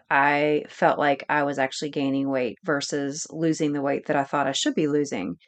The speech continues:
And little did I know that what I was doing to myself was actually creating such a stress point for my body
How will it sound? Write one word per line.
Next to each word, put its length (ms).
And 400
little 240
did 160
I 200
know 640
that 500
what 300
I 100
was 220
doing 300
to 100
myself 680
was 160
actually 480
creating 840
such 460
a 80
stress 520
point 460
for 140
my 160
body 540